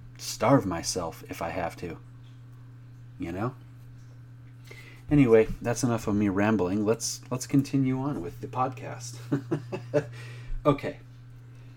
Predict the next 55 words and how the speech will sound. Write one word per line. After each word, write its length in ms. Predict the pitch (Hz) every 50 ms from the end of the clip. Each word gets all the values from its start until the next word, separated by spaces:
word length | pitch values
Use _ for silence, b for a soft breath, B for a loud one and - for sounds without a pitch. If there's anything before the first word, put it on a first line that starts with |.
| B B
So 200 | - - - 139
we 80 | 127 127
went 140 | 131 131 127
over 160 | 120 113 113
the 80 | 107 98
word 160 | 98 101 101
of 40 | 95
the 60 | 92
day, 220 | 85 92 92 90
hubris. 680 | 90 - 95 87 85 80 87 87 85 - - - - - -
That 140 | - 101 -
just 240 | 104 98 - - 98
essentially 460 | - - 101 95 92 - - 98 95
means 500 | 90 90 90 90 90 87 - - - -
having 260 | - - 107 95 90
too 140 | - - 104
much 200 | 98 98 95 -
confidence 440 | - 101 92 - - 92 90 - -
in 80 | 95 90
yourself, 420 | 87 87 - - 90 95 98 -
whether 200 | - 98 101 101
you're 180 | 98 95 92 90
a 60 | 85
douchebag 560 | 85 104 104 104 - - 104 98 98 95 92
who 100 | - 95
thinks 320 | - - - 107 107 - -
that 120 | - 92 82
you're 140 | 92 92
a 40 | 90
ladies' 300 | 85 95 101 101 101 95
man 220 | 101 98 101 98 98
and 100 | 87 82
you're 80 | 82
not, 320 | 85 98 113 113 113 110 B B B B B B B
or 220 | B 98 98 95 90
you're 160 | 90 87 82
an 140 | 80 82 -
army 380 | - 117 123 120 120 120 120 113
and 120 | 101 92
you 100 | 92 87
think 260 | - - 98 98 92
that 100 | 98 -
you 140 | - 92 92
can 160 | - 92 92
conquer 320 | - - 101 101 92 - 92
another 240 | 92 90 92 - -
army, 400 | - 117 123 123 120 117 117 113 B B B B B B B B
and 140 | 101 98 98
you 100 | 95 92
ended 240 | 98 98 98 92 95
up 220 | 95 92 - - - - - -
not 180 | - 104 101 92
being 180 | 104 101 98 98
able 220 | 101 98 101 101
to 360 | - - - 92 87 87 85